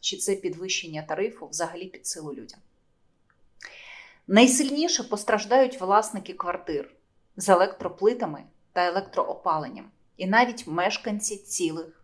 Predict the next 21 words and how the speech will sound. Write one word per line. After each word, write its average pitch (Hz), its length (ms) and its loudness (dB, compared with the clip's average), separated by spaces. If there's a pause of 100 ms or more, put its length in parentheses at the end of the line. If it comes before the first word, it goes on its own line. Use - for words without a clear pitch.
(100)
міст. - 420 -12 (1000)
Приміром, 269 360 8
голова 240 340 4
спілки 247 560 -2
споживачів 202 600 -8
комунальних 196 480 -4
послуг 190 420 -4
Олег 185 260 -4
Попенко, 226 520 -2
він 175 180 -6
висловив 196 480 -6
думку, 156 400 -8 (140)
що - 220 -6
заборгованість 185 640 0
громадян 160 420 -6
за 165 80 -8
комуналку, 170 560 -6
вона 160 180 -6
буде 185 260 -2
тільки 185 440 -10
зростати. - 500 -10